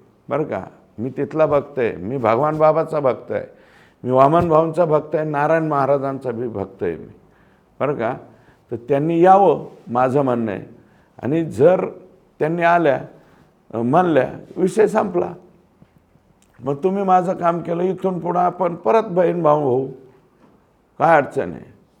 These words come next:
त्या माझ्यापेक्षा धाकट्या असून मी धाकटा झालतो, मी त्या जसं म्हणतील तसंच वागलो राजकारणात, पण त्यांनी माझं असं नव्हतं करायला पाहिजे. ज्यावेळेस मी अडचणीत होतो,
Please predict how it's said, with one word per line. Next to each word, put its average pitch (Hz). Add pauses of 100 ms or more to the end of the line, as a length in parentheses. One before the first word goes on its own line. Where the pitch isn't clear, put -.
(200)
त्या 156
माझ्यापेक्षा 160
धाकट्या 147
असून 180
मी 180
धाकटा 175
झालतो, 135 (1300)
मी 147 (120)
त्या 190
जसं 170
म्हणतील 196
तसंच 190
वागलो 160
राजकारणात, 107 (760)
पण 107
त्यांनी 151
माझं 147
असं 117
नव्हतं 95
करायला -
पाहिजे. - (200)
ज्यावेळेस 135
मी 151
अडचणीत 156
होतो, 131